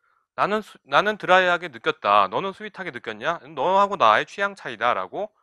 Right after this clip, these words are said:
대꾸해 주시면 되세요. 어, 그 친구는, 어, 가지고 온 사람도 욕 보이려다가 망신을 당해버린, 예, 그런 게 돼버립니다.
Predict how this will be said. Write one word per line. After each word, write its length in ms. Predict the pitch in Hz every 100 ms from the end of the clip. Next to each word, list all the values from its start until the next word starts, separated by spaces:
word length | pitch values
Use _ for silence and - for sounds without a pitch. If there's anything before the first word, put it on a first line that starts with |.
| _ -
대꾸해 300 | 117 - 120
주시면 240 | 90 104
되세요. 360 | 87 87 85 85 _ _ _
어, 260 | 107 110 113
그 80 | 135
친구는, 480 | - 151 139 190 226 _ _
어, 420 | - 95 95 95 95
가지고 300 | 117 147 147
온 100 | 135
사람도 320 | 131 127 131
욕 160 | 107 -
보이려다가 580 | 117 107 95 104 170 - _
망신을 400 | - 107 - 120
당해버린, 480 | 104 98 95 85 82 _ _ -
예, 100 | 92
그런 200 | 123 139
게 80 | 117
돼버립니다. 640 | 92 82 - 80 _ -